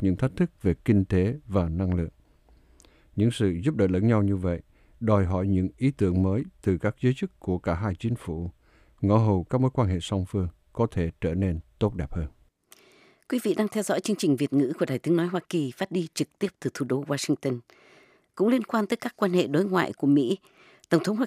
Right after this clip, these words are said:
Speaker 2: Kỳ Barack Obama và vị tương nhiệm Nhật Bản, Thủ tướng Shinzo Abe đã tái khẳng định cam kết của họ đối với sự ổn định và đối thoại tại Biển Hoa Đông, nơi mà Tokyo và Bắc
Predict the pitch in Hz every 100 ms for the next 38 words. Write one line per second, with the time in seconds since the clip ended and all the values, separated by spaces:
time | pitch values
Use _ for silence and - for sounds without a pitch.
0 | - 190 123 165 202 190 180 190 185 180
1 | 165 123 143 - 214 196 180 160 107 139
2 | 131 143 117 123 - - _ - 147 160
3 | 185 - 202 170 180 170 - 160 160 160
4 | 151 - - - _ 147 - 190 214 -
5 | 170 147 147 98 185 202 165 - 139 143
6 | 101 - - 160 190 220 - - 143 -
7 | 143 131 143 82 - - 131 117 190 -
8 | 165 - - 127 151 135 120 180 175 180
9 | 160 _ - - - _ 202 233 196 -
10 | 208 - 202 208 196 117 -